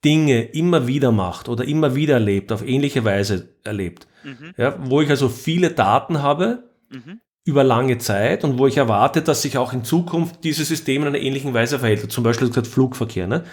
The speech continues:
Speaker 1: Ich meine, ein Flugzeug startet, fliegt, landet
Speaker 2: Mhm.
Speaker 1: und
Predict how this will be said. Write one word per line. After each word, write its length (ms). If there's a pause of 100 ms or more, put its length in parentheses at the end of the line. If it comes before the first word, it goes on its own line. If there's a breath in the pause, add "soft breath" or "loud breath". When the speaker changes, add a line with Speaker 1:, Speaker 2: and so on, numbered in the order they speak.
(260 loud breath)
Speaker 1:
Ich 100
meine, 260 (240 loud breath)
ein 80
Flugzeug 400
startet, 460
fliegt, 320
landet 400 (260 loud breath)
Speaker 2:
Mhm. 100
Speaker 1:
und 520